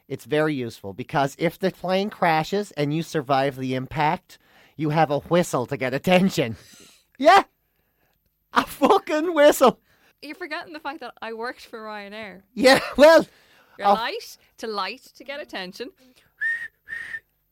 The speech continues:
Speaker 2: When you're in the middle of the sea.
Speaker 1: Right. Well, I want you to think through this with me then for a second. Collectively, you and me, right? We're gonna talk this through.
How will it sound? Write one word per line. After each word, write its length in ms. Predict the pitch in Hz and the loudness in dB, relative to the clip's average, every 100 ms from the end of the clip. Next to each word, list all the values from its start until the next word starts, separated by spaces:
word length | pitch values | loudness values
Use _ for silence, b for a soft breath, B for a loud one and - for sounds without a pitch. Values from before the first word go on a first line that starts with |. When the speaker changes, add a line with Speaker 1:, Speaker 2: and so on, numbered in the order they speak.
| _ _ | _ _
Speaker 2:
When 120 | 220 | -16
you're 60 | 240 | -14
in 40 | |
the 60 | 233 | -12
middle 180 | 233 214 | -12 -14
of 60 | |
the 60 | 208 | -18
sea. 200 | - 214 | -14 -8
Speaker 1:
Right. 180 | 247 113 - _ _ B B B - _ - B B | -6 -6 -10 _ _ B B B -20 _ -20 B B
Well, 120 | 202 220 | 2 4
I 40 | |
want 220 | 254 277 | 4 0
you 40 | 226 | -4
to 40 | |
think 260 | 226 226 220 | -6 -4 -4
through 200 | - 190 | -4 -4
this 180 | 170 - | -4 -4
with 120 | 165 | -4
me 80 | 147 | -2
then 160 | 135 117 | -2 -2
for 120 | - | -6
a 40 | 123 | -6
second. 320 | 127 117 104 - | -6 -6 -10 -2
Collectively, 640 | 262 294 285 208 139 123 | 4 4 4 -2 -6 -10
you 240 | - 240 240 | -8 -2 0
and 100 | 208 | 0
me, 280 | 185 180 _ _ _ _ | -2 -4 _ _ _ _
right? 220 | 196 247 - _ - _ | -6 -6 -8 _ -20 _
We're 120 | 233 | -6
gonna 180 | 247 233 | -4 -4
talk 300 | - 214 190 | 2 2 2
this 160 | 165 - | -2 -6
through. 240 | 156 127 | -6 -6